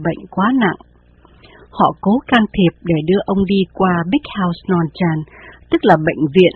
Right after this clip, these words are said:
Hội Hồng Thập Tự Quốc tế, nhưng chính quyền Para từ chối bằng cách hứa hẹn rằng ngày mai sẽ hỏi ý kiến Lục Thum, tên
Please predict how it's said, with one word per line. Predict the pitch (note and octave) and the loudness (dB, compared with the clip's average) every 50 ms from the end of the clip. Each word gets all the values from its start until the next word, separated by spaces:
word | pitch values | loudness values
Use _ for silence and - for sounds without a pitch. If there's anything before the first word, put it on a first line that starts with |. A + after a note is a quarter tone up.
| - - | -4 -10
Hội | - - F3+ E3 E3+ | -4 -2 0 0 0
Hồng | F3+ E3+ D#3+ - | 0 -2 -2 -4
Thập | E3+ - - | -6 -6 -6
Tự | - D#3+ F3 - | -6 -6 -4 -6
Quốc | - B3 - _ | -8 -8 -6 _
tế, | - G3 F#3+ G3+ B3+ D#4+ - _ - - - - - - - - | -2 -2 -2 -2 -4 -6 -12 _ -20 -20 -20 -20 -20 -10 -2 2
nhưng | A#3+ B3 A#3 A3+ G3+ | 4 4 6 4 4
chính | - - C4+ D#4+ - | 2 2 0 2 2
quyền | - F#3+ E3 D3+ D3 - | 2 4 4 4 2 2
Para | G3 F#3+ F#3+ F#3 F3+ F3+ - | 0 0 2 2 0 0 0
từ | - F3 D#3 C#3 - | 0 0 0 0 0
chối | - G3+ F#3+ F#3 A3+ B3+ | -2 0 0 0 0 -2
bằng | - F3+ D#3 C#3 - | -2 -2 -2 -2 -4
cách | - B3 - - - | -6 -8 -10 -6 -4
hứa | - B3 D4+ D4 - | -2 0 0 0 -2
hẹn | G#3 - - D3+ E3 | -4 -4 -4 -2 -2
rằng | F#3 E3+ E3 D#3+ D#3+ E3 | 0 0 0 0 -2 0
ngày | F#3 F3+ D#3+ F3 G#3+ | 0 0 0 0 2
mai | A#3 A#3+ A#3+ A#3 A3+ - | 2 2 0 0 -2 -4
sẽ | - B3+ A3 | -4 -4 -2
hỏi | G#3+ F#3 D3+ - - G3+ | 0 -2 -2 -2 -2 -6
ý | A3+ - | -6 -4
kiến | - - A3 A3 C#4+ C#4+ A3+ | -2 0 2 2 4 4 2
Lục | F3 - - - - | 2 0 -2 -8 -8
Thum, | - A3+ A3 G#3 G3 F3+ - _ - - _ _ _ _ _ _ - | -4 -2 0 0 -2 -2 -6 _ -20 -20 _ _ _ _ _ _ 0
tên | G#3+ G3 F#3+ | 2 2 2